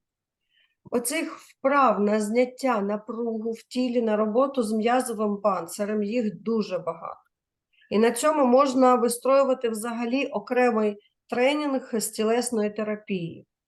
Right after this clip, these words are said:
І він, е, ну, дуже дієвий, це дуже дієві вправи реально. І якщо, е, їх повторювати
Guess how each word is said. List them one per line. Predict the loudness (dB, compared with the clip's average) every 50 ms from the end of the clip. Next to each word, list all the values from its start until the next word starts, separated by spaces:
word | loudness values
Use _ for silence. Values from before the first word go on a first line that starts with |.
| _ _ _ _ _
І | -4 -2 0
він, | 2 2 2 2 4 4 4
е, | 6 6 6 4 4 0 -6 _ _
ну, | -2 0 0
дуже | 2 2 0 2 4 2 2
дієвий, | 2 2 0 0 0 2 4 4 4 2 0 -4 -6
це | -6 -6 -8
дуже | -6 0 2 2 2 4 2 -2 -4
дієві | -6 -8 -8 -6 -6 -6 -6 -8
вправи | -14 -12 _ 0 2 2 2 4 2 2
реально. | 4 6 6 8 8 6 4 2 0 -6 -8 -12 -14 _ _ _ _ _ _ _ _ _ _ _
І | -4 0 2
якщо, | 2 2 2 0 2 4 4 4 4 2 -2 -8 _ _ -16 -12 -2
е, | 2 2 4 4 2 0 -2 -4
їх | -4 -4 -2 -2 -4 -4 -4
повторювати | -4 -4 -4 -2 2 4 4 6 6 4 2 0 0 0 -2 -2 -2 -2 -2